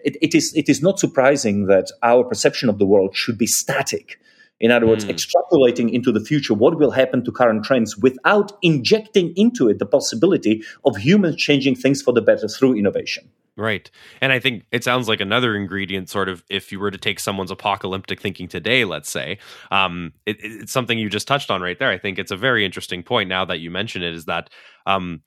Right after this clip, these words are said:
Speaker 2: the pace at which some people are used to certain things changing, or the pace of technology and how we use things, you know, the fact that the internet's ubiquitous, the fact that we're doing what we're doing right now, which would have been considered some weird magical miracle a hundred years ago, uh, talking to each other over various pipelines and ones and zeros.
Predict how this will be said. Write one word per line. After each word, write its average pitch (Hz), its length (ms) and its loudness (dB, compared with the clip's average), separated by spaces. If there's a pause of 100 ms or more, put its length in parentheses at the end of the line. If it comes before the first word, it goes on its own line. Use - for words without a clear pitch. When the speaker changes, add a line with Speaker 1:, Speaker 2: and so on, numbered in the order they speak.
(300)
Speaker 2:
the - 280 -8
pace 147 420 -2
at 120 100 0
which 107 220 -4
some 101 240 -6
people 101 260 -4
are 95 60 0
used 101 240 -4
to 107 80 -4
certain 98 320 -2
things 92 180 -6
changing, 104 400 -2
or 95 120 -4
the 90 100 -10
pace 120 320 -4
of 104 80 -6
technology 101 640 -2
and 87 80 -8
how 101 140 0
we 95 100 -2
use 92 260 -4
things, 101 320 -2
you 92 60 -4
know, 92 80 -2
the 87 80 -6
fact 95 300 -2
that 95 100 -6
the 92 80 -4
internet's 95 400 -4
ubiquitous, 92 540 -6
the - 80 -12
fact 98 260 -2
that 87 160 -6 (240)
we're 127 140 2
doing 139 280 4
what 131 140 -2
we're 120 80 -2
doing 120 300 0
right 107 200 2
now, 98 300 2
which 107 180 -2
would 104 120 -2
have 95 80 -4
been 95 160 -4
considered 98 420 -4
some 90 300 -4 (240)
weird 107 260 -2
magical 98 460 -2
miracle 98 520 -2
a 92 80 0
hundred 101 280 -4
years 104 260 -4
ago, 104 340 -6 (360)
uh, 87 100 2
talking 104 340 0
to 98 60 -4
each 92 180 -6
other 98 280 0
over 92 200 -4
various 92 380 -2
pipelines 92 500 -2
and 90 120 -10
ones 92 180 -6
and 87 140 -12
zeros. 98 400 -4